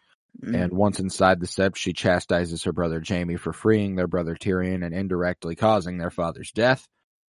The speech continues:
Speaker 2: Um, and at Tywin's wake, Cersei is approached by Lancel Lannister,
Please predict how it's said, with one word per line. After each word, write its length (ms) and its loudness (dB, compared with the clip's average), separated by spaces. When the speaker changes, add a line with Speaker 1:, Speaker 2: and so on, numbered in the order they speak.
Speaker 2:
Um, 420 -10
and 140 0
at 140 -2
Tywin's 480 2
wake, 360 0
Cersei 440 0
is 120 -2
approached 440 -2
by 140 -4
Lancel 520 2
Lannister, 640 -2